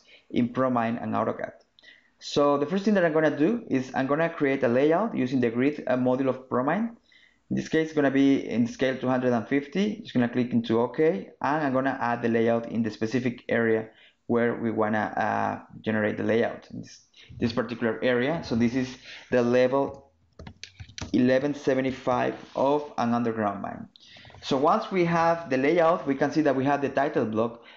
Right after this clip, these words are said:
that was previously configured in the grid module of ProMind. So we want to define different states for that specific layout. In order to do that, what we're gonna do is we're gonna go into the Insert tab of AutoCAD,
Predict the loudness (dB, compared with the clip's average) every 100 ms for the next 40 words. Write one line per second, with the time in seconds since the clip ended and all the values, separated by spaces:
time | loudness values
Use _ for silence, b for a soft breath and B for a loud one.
0 | B 2 4 4 2 0 0 2 0 0
1 | 0 0 -2 0 2 2 2 2 4 2
2 | 2 2 2 2 0 -2 -2 0 0 -2
3 | -8 B B B B -16 -2 4 6 4
4 | 0 -12 -18 -4 2 4 4 2 0 2
5 | 2 0 -4 -6 0 0 2 0 2 -2
6 | 0 2 2 0 0 0 0 -4 -12 -6
7 | -2 2 0 -2 -12 -4 -4 0 0 2
8 | 0 -4 -12 -20 B B B 2 2 4
9 | 2 2 2 4 2 0 -2 -2 0 0
10 | 0 2 2 2 0 0 0 0 -16 _
11 | -2 0 2 0 2 2 4 0 0 0
12 | 0 0 -2 0 -2 0 2 2 -2 0
13 | 2 2 0 -2 -2